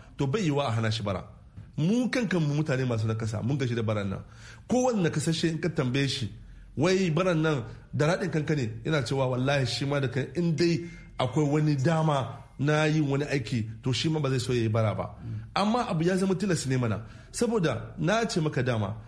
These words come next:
ga dukiya wanda gwamnati ce ya kamata ta sa domin tallafa ma rayuwar mutane masu nakasa, maimakon a ƙara ma an rage shi ne. Ɗaya. Na biyu kuma mutane masu nakasa duk da wahalar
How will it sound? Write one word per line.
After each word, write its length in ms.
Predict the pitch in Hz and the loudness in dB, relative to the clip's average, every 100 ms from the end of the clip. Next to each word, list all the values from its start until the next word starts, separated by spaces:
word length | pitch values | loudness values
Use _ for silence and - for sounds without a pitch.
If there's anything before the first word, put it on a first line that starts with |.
| - - | -20 -10
ga 200 | 123 123 160 | -4 0 2
dukiya 340 | 170 240 - 165 | 2 0 0 0
wanda 180 | 180 | 2
gwamnati 300 | 147 151 151 - | 0 0 -2 -4
ce 140 | 139 139 - | -4 -4 -2
ya 100 | 151 | -4
kamata 320 | 143 135 131 | 0 0 0
ta 100 | 110 | -2
sa 160 | 110 123 - - - - | 0 0 -2 -10 -18 -6
domin 240 | 120 135 143 | -2 0 0
tallafa 320 | 151 147 131 | 0 0 0
ma 80 | 131 | 0
rayuwar 320 | 120 120 123 127 | 0 2 0 0
mutane 280 | 123 117 | -2 -2
masu 240 | 117 110 113 | 0 0 -2
nakasa, 280 | 110 110 107 | -4 -4 -2
maimakon 360 | 104 135 160 220 | 0 0 0 -4
a 60 | |
ƙara 300 | 156 147 147 | 0 0 2
ma 120 | 127 123 123 - - | 2 -2 -4 -14 -4
an 140 | 127 143 | 0 2
rage 240 | 139 123 | 2 0
shi 120 | 107 | 0
ne. 100 | 101 85 - 127 110 101 | -2 -4 -10 -8 -8 -4
Ɗaya. 200 | 120 117 107 - - - | 0 2 0 -4 -12 -2
Na 120 | 208 | 0
biyu 220 | 214 247 247 | 2 0 0
kuma 220 | 233 226 190 - - - | 0 2 0 -6 -16 -2
mutane 460 | 165 226 180 160 165 | 0 2 2 2 2
masu 240 | 147 131 | 2 0
nakasa 300 | 143 139 131 - | 0 -2 -4 -2
duk 140 | 175 185 | -2 0
da 80 | 185 | 0
wahalar 340 | 165 190 165 | 2 2 2